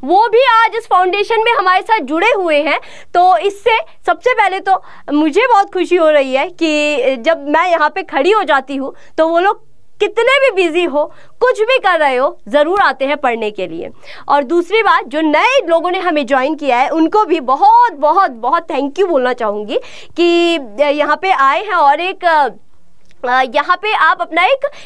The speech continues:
इंटरेक्शन भी दिखा रहे हैं, आंसर्स भी दे रख-, दे रहे हैं, क्योंकि मुझे बहुत नए बच्चों के नाम भी यहाँ पे बार-बार दिख रहे हैं,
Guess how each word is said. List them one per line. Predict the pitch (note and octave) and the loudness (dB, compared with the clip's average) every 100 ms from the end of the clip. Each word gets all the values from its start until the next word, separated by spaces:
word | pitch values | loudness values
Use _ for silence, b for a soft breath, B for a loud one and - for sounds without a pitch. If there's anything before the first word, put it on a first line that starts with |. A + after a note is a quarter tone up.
| B | B
इंटरेक्शन | F#4 F4+ F#4+ F#4+ F#4+ A#4+ A4 | 0 0 2 0 0 -2 0
भी | A4 | -2
दिखा | E4+ D4+ C4 | -2 -2 2
रहे | C#4 | 2
हैं, | G4 | 2
आंसर्स | - D4 E4 A4 G#4+ D#4+ | 2 0 0 -4 -4 0
भी | F4 | 0
दे | C4 A#3 | 2 0
रख-, | A3 G#3 | 0 -4
दे | A3 C4+ E4+ | -4 -2 0
रहे | C#4+ A3+ G#3+ | 0 -2 -4
हैं, | G#4 | -4
क्योंकि | F4 D#4+ | -2 -2
मुझे | E4+ D4+ | -2 -2
बहुत | C4+ E4+ A4+ C4+ | -2 -2 -4 -2
नए | C4+ F#4 | 0 0
बच्चों | F4 D#4 D#4+ | 0 -4 -6
के | D4+ | -6
नाम | C#4+ A#3+ C4 | -2 -2 -2
भी | B3 | -2
यहाँ | A#3 A3 | -2 -2
पे | C4+ | -2
बार-बार | A#3 A3+ G#3+ A3 | 0 0 0 -4
दिख | G3 G3+ | -6 -10
रहे | F#3+ F#3 | -8 -8
हैं, | F3 | -10